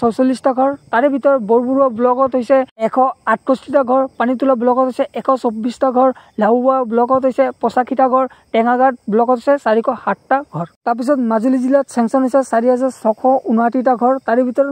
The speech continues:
মাজুলী ব্লকত হৈছে দুহেজাৰ দুশ আঠান্নব্বৈটা ঘৰ আৰু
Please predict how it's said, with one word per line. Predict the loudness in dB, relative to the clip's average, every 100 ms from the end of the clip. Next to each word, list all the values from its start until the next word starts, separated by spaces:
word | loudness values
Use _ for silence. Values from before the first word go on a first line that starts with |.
| -2
মাজুলী | 0 0 -2
ব্লকত | 0 0 0 0
হৈছে | 0 0 -2 _ -20 _ -4
দুহেজাৰ | 0 0 0 -2 -4
দুশ | -2 -2 -2 -4
আঠান্নব্বৈটা | -2 -2 0 0 0
ঘৰ | 0 -2 -6 _ -2
আৰু | -2